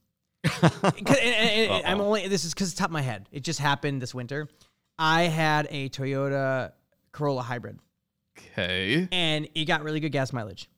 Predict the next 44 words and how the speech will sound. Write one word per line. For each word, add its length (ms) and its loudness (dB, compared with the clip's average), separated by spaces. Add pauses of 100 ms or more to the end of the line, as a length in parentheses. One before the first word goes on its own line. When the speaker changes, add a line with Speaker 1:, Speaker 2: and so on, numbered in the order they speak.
(300)
Speaker 2:
And 140 -4
that's 220 -2
really 220 -4
good 160 -4
'cause 80 -8
that's 120 -6
what 40 -6
it's 60 -10
supposed 180 -8
to 60 -10
do. 200 -16 (220)
And 100 0
it 60 4
makes 260 0
you 120 0
wonder 260 0
why 160 0
you'd 160 -6
buy 100 -6
a 40 -10
Prius. 440 -8 (800)
I 140 2
was 180 2
really 720 -2
disappointed 840 -6 (420)
and 160 -2
actually 380 -4
borderline 880 -2
not 240 -4
comfortable 640 -4
with 200 -8
the 80 -8
suspension 500 -8
tuning 520 -4
mixed 200 -8
with 80 -20
the 60 -12
steering 540 -8 (260)
and 160 -8
the 60 -8
control 440 -6
of 60 -10
that 180 -10
car. 260 -14